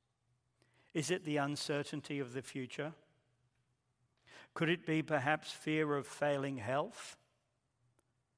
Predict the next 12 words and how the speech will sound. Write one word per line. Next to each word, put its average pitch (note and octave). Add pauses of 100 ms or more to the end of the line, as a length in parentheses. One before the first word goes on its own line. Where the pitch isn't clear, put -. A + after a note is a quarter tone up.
(920)
Could E3
it F3
be D3+
for C#3+
some C#3+
the C#3+
uncertainty C#3+
of B2+ (680)
death? B2+ (2000)
Could F#3
it G3+
be E3